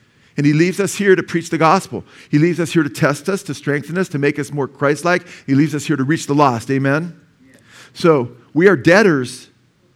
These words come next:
Speaker 1: to the gospel. Now, Romans one fourteen says this, "I am a debtor," says Paul. "I am a debtor both to Greeks and to barbarians, both to wise and to unwise." He's a debtor.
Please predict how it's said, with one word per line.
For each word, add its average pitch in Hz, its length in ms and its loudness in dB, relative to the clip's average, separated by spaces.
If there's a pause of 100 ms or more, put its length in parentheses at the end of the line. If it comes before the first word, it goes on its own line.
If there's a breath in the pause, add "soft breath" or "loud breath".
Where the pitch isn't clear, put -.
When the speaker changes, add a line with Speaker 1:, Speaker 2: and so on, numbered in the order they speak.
(100)
Speaker 1:
to 208 160 -2
the 151 80 0
gospel. 160 560 0 (800 soft breath)
Now, 147 200 2
Romans 170 400 4
one 185 160 0
fourteen 180 500 -4
says 151 320 0
this, 156 380 0 (680 soft breath)
"I 175 160 4
am 175 160 0
a 156 100 2
debtor," 190 380 4
says 143 240 -4
Paul. 117 320 -2
"I 160 100 4
am 180 120 2
a 165 80 2
debtor 151 720 2 (180 soft breath)
both 165 260 4
to 170 120 2
Greeks 190 520 -4
and 170 180 0
to 170 100 -2
barbarians, 160 680 2 (260 loud breath)
both 170 240 2
to 165 100 0
wise 180 640 2
and 165 280 -4
to - 180 -6
unwise." 151 800 2 (2250)
He's 190 180 -2
a 185 40 -6
debtor. 170 440 4